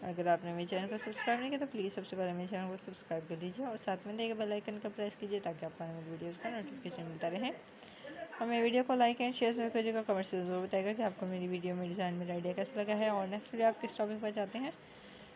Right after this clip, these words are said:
मुझे ये भी ज़रूर बताइएगा, ताकि मैं आपके लिए आपकी choice के मुताबिक ब्यूटीफुल सी वीडियोज़ लेकर आती रहूँ।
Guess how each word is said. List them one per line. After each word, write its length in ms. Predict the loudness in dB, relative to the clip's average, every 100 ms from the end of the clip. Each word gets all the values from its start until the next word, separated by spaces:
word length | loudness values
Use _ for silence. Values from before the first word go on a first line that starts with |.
| -8 0
मुझे 140 | 6
ये 80 | 6
भी 100 | 6
ज़रूर 180 | 4 4
बताइएगा, 300 | 6 6 6
ताकि 220 | 4 4
मैं 120 | 4
आपके 240 | 2 2 2
लिए 100 | 4
आपकी 200 | 4 2
choice 280 | 4 4
के 80 | 2
मुताबिक 440 | 2 4 4 0 0
ब्यूटीफुल 380 | -2 -2 -2
सी 100 | 0
वीडियोज़ 440 | 0 0 0 -2 -4
लेकर 240 | -2 -2
आती 200 | -2 -2
रहूँ। 280 | -4 -4 -6